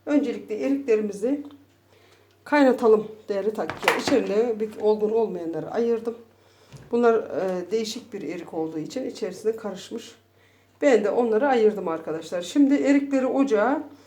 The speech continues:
kısık ateşe koyalım. Yıkadık. Sularını süzdürmeye bekletmedik arkadaşlar. E, içerisine su koymuyoruz.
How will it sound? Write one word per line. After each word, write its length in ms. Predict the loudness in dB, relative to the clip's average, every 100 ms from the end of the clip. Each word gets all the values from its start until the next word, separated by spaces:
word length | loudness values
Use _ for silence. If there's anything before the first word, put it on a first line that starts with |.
| _ -6
kısık 300 | -4 -2 0
ateşe 420 | 0 0 -4 -6
koyalım. 400 | 0 0 0 -6
Yıkadık. 460 | -8 -2 -2 -2 -8 -18 _ _
Sularını 480 | -6 2 4 6 4
süzdürmeye 800 | 2 0 2 2 4 4 4 2
bekletmedik 640 | -2 -2 -6 -6 -10 -8
arkadaşlar. 580 | -8 -6 -8 -6 -4 -4 -8 _ _ _ -6
E, 100 | -4
içerisine 480 | 0 -2 0 -4
su 400 | -4 -4 -2 -2 -2
koymuyoruz. 760 | 0 2 2 0 -2 -6 -10